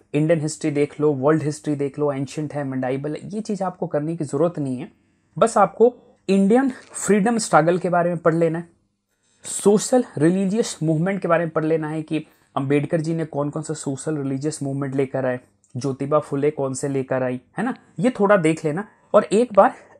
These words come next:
इंडियन नेशनल कांग्रेस के बारे में ज़रूर पढ़ लेना, क्योंकि इतने सालों के बाद पहली बार नॉन गांधी फैमिली से कोई कांग्रेस का प्रेसिडेंट अपॉइंट हुआ है, तो वो एग्जाम में पूछ सकता है कि फर्स्ट सेशन कहाँ हुआ, लास्ट सेशन कहाँ हुआ, तो एक बार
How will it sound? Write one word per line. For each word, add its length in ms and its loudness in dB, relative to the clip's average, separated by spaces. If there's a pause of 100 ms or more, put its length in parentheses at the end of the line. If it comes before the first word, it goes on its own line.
इंडियन 520 4
नेशनल 260 -4
कांग्रेस 480 0
के 100 -4
बारे 200 0
में 120 -2
ज़रूर 320 0
पढ़ 180 -4
लेना, 260 -12 (440)
क्योंकि 300 -4 (320)
इतने 280 0
सालों 380 2
के 140 -4
बाद 320 4 (1160)
पहली 300 0
बार 260 0 (360)
नॉन 580 -2
गांधी 380 0
फैमिली 460 -2
से 240 -8 (180)
कोई 100 -2 (100)
कांग्रेस 340 -2
का 120 -6
प्रेसिडेंट 520 -4
अपॉइंट 440 -10
हुआ 100 -12
है, 60 -18 (400)
तो 80 -8
वो 80 -4
एग्जाम 300 -6
में 120 -8
पूछ 200 -8
सकता 300 -6
है 80 -2
कि 80 -6
फर्स्ट 320 -6
सेशन 300 -8
कहाँ 160 -6
हुआ, 220 -8
लास्ट 300 -6
सेशन 240 -10
कहाँ 160 -6
हुआ, 80 -8 (240)
तो 60 0
एक 40 0
बार 80 0